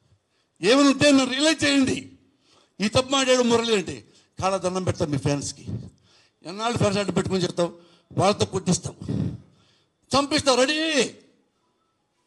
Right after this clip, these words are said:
మదర్ ప్రామిస్ లేకపోతే వెళ్ళి పారిపోనురా. నీలాగనే పిరికివాడి కాదురా సన్నాసి, నువ్వు పిరికివాడివిరా.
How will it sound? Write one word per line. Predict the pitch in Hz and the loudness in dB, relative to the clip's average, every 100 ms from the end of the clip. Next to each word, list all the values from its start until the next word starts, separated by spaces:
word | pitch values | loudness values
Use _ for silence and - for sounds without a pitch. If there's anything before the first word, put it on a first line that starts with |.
| _ | _
మదర్ | 175 226 262 | -2 0 0
ప్రామిస్ | 240 262 269 | 2 0 2
లేకపోతే | 262 262 254 | 2 4 2
వెళ్ళి | 254 233 | 0 -2
పారిపోనురా. | 226 262 220 247 226 214 - - _ _ _ _ _ 202 | 2 2 2 -2 0 -4 -4 -12 _ _ _ _ _ -2
నీలాగనే | 277 285 277 277 | 2 2 2 0
పిరికివాడి | 262 277 302 294 | 2 2 4 4
కాదురా | 254 254 247 208 - _ _ _ _ _ _ _ | 4 -2 -2 -4 -8 _ _ _ _ _ _ _
సన్నాసి, | 240 277 285 285 - 226 - - _ _ _ _ _ _ _ _ _ _ _ _ _ _ _ _ - | 0 2 4 4 2 -2 -4 -18 _ _ _ _ _ _ _ _ _ _ _ _ _ _ _ _ -4
నువ్వు | 262 | 0
పిరికివాడివిరా. | 269 294 311 302 285 220 202 370 | 0 0 4 2 2 0 0 0